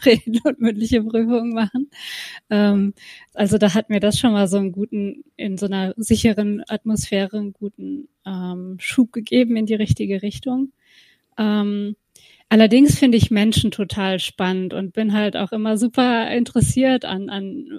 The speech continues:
was die so machen, wie deren Werdegang ist, was so deren Leidenschaft ist und Hobbys et cetera. Und, ähm, das hat mir dann geholfen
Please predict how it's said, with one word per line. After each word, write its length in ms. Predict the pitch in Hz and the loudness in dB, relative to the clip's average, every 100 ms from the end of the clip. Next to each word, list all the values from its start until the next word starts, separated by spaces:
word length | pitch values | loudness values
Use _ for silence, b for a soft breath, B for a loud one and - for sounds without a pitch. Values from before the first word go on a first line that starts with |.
| 208 220 | -16 -12
was 240 | 226 202 | -6 -4
die 120 | 233 233 | -2 -2
so 140 | 262 | 0
machen, 460 | 247 240 - 240 233 | 0 -2 -2 -2 -2
wie 80 | 233 | -2
deren 300 | 226 240 220 | -2 -2 -2
Werdegang 520 | 233 226 226 226 226 | -4 -2 -4 -4 -4
ist, 380 | 240 247 - 214 | -4 -4 -4 -6
was 180 | 214 | -6
so 100 | - | -6
deren 220 | 208 214 214 | -4 -4 -4
Leidenschaft 680 | 208 220 233 - 233 220 - | -6 -6 -6 -4 -6 -6 -4
ist 280 | 262 254 - 208 | -2 -2 -4 -14
und 160 | 214 | -10
Hobbys 440 | 233 226 233 226 - | -8 -6 -8 -10 -10
et 140 | 240 | -12
cetera. 420 | - 226 233 262 - B B B B B B | -14 -16 -8 -8 -8 B B B B B B
Und, 420 | - 220 220 214 - | 0 2 2 -2 -4
ähm, 440 | 196 202 196 185 | -2 -2 -4 -4
das 200 | 220 202 | -4 -2
hat 140 | 339 - | -4 -2
mir 140 | 240 | 0
dann 220 | 208 196 190 | 0 -2 -2
geholfen 680 | 175 175 185 - 190 180 | -2 -2 -4 -6 -10 -12